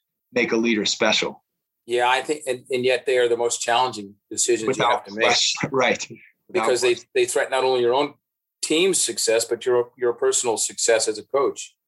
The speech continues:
Speaker 2: or as a leader. And yet, uh, you have to be able to stand on some principle, um,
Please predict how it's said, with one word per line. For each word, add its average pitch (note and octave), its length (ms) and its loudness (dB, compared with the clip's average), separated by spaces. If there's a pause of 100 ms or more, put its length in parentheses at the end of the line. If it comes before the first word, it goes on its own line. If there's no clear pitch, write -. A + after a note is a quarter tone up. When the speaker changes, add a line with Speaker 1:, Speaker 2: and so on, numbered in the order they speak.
(300)
Speaker 2:
or B2 120 2
as A2+ 100 2
a A2 60 0
leader. A#2+ 400 0 (460)
And A#2 120 -2
yet, B2 300 2 (140)
uh, A#2 340 2
you B2+ 80 -6
have E3 240 0
to C3+ 100 -8
be B2+ 240 -2
able C3+ 200 0
to A#2 80 2
stand B2 440 0
on A2+ 220 2
some C3 400 -2 (440)
principle, A2+ 800 0 (440)
um, A2 540 0